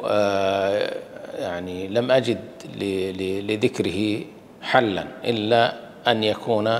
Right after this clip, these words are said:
آه، الذي قال هذا راعى حساب الجمل،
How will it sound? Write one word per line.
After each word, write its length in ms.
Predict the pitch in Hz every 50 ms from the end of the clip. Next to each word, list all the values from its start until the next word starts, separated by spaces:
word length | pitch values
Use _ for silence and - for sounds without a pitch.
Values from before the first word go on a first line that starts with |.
| - - - - - - - - - - - - - - -
آه، 920 | 113 113 104 104 104 104 104 101 101 104 104 101 95 98 - - - - -
الذي 400 | 98 101 104 110 110 110 104 95
قال 320 | - - 113 117 110 104
هذا 460 | 101 92 110 110 107 95 107 110 110
راعى 420 | 110 - 135 139 131 117 113 113 -
حساب 460 | - - - - - 127 110 101 98
الجمل، 480 | 101 98 92 117 110 95 80 73 71